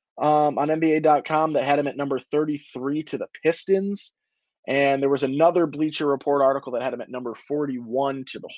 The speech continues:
Hornets. There's some others. He seems pretty in the twenty-three draft. He seems like a consensus early to mid second round guy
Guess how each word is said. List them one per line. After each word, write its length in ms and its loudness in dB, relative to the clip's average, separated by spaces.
Hornets. 720 -4
There's 300 4
some 200 0
others. 480 2
He 120 -10
seems 520 -10
pretty 640 0
in 440 -2
the 100 -2
twenty-three 840 -4
draft. 540 0
He 140 -4
seems 500 -2
like 280 4
a 100 4
consensus 1160 -4
early 640 0
to 140 -4
mid 600 0
second 460 0
round 400 0
guy 460 2